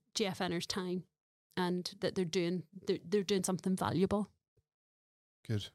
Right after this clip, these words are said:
Speaker 2: So what's the, from this conversation and for you, what's the, the message to people that, "Oh, this sounds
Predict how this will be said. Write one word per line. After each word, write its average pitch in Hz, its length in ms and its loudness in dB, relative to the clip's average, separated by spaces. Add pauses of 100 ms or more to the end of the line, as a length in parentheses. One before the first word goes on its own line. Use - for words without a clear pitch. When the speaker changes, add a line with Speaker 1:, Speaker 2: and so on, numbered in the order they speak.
(160)
Speaker 2:
So 143 100 0
what's 151 200 0
the, 143 240 4 (680)
from 110 120 2
this 107 180 2
conversation 98 580 -2
and 87 200 -6
for - 120 -4
you, 90 200 4
what's - 260 -2
the, 87 220 0 (800)
the 95 80 -2
message 87 440 -2
to - 80 -10
people 87 300 -4
that, 82 160 -4
"Oh, 76 80 -8
this 92 180 -2
sounds 82 540 -6